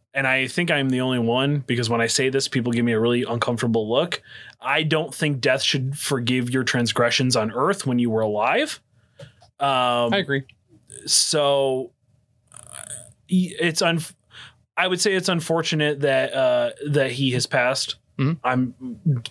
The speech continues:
Speaker 1: I'm not even gonna ask 'cause it's impolite to ask how he died. I also don't fucking care.
Speaker 2: It was
Speaker 1: Fuck that
Speaker 2: cancer.
Speaker 1: guy. <sighs>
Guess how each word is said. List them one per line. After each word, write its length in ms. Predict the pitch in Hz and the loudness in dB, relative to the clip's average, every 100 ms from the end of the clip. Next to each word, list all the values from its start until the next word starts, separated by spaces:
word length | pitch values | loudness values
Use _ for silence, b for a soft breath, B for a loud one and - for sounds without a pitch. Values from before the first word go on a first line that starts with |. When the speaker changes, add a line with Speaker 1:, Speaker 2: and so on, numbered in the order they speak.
| _ _ - | _ _ -8
Speaker 1:
I'm 200 | 127 143 | -2 0
not 120 | 135 | 0
even 120 | 139 135 | 0 -2
gonna 140 | 127 | -2
ask 280 | 127 135 - | 0 0 0
'cause 100 | 120 | -2
it's 140 | 110 | 0
impolite 420 | 123 117 - 120 | 0 0 0 0
to 80 | - | 2
ask 200 | 233 - | 0 0
how 220 | - 156 | 0 0
he 120 | 143 185 | 0 0
died. 320 | 196 220 214 B B - | 2 2 -2 B B -2
I 160 | 156 | 2
also 340 | 156 156 170 - - | 2 0 -2 -4 -2
don't 220 | 151 135 | -2 0
fucking 340 | 147 139 127 | -2 0 0
care. 220 | 123 120 - | 2 0 0
Speaker 2:
It 60 | 135 | 0
was 240 | 123 131 | 0 0
Speaker 1:
Fuck 180 | - 156 - | 2 0 0
that 160 | 110 | -2
Speaker 2:
cancer. 260 | 104 101 117 - B B B B B B B _ _ - - | -2 -4 -6 -14 B B B B B B B _ _ -20 -8
Speaker 1:
guy. 100 | B | B
<sighs> 120 | B | B